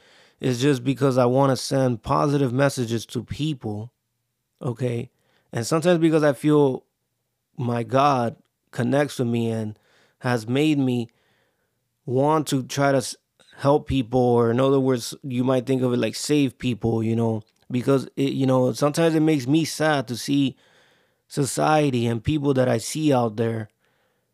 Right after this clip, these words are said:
in those roads or, or wrong paths. So then I feel like, you know, it's not my job to save the world, but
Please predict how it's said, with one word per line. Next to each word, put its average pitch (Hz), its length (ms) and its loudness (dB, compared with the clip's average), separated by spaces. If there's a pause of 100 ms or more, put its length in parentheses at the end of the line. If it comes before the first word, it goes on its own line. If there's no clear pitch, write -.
(240)
in 131 160 2
those 143 400 4
roads 135 520 2
or, 120 340 0
or 117 140 0
wrong 135 300 0
paths. 131 600 -4 (400)
So 127 160 0
then 127 320 0
I 127 160 -2
feel 147 240 0
like, 127 360 2
you 127 120 2
know, 120 280 0 (520)
it's 135 180 0
not 170 160 6
my 160 180 2
job 139 380 2
to 120 100 -4
save 143 360 0
the 117 100 0
world, 139 540 2 (1160)
but - 420 -2